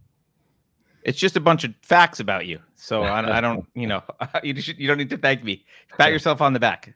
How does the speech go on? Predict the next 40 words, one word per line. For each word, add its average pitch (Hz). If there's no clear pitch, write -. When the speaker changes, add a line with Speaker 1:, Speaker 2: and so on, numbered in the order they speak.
Speaker 1:
There, 98
Speaker 2:
Oh, 80
Speaker 1:
you're, 101
Speaker 2:
thanks, 82
Speaker 1:
you're 82
Speaker 2:
man. 76
Speaker 1:
pretty 123
cool. 95
Um, 135
so 175
look, 180
uh, 135
last 208
time 165
we 147
discussed 131
an 110
overview 107
of 95
kind 113
of 104
the 101
Enlightenment, 98
and 92
we 92
defined 92
it 95
a 92
little 92
bit, 90
and 90
we 90
moved 92
on 92
to 92
postmodernism 92
and 87
critical -
theory, 87
and 82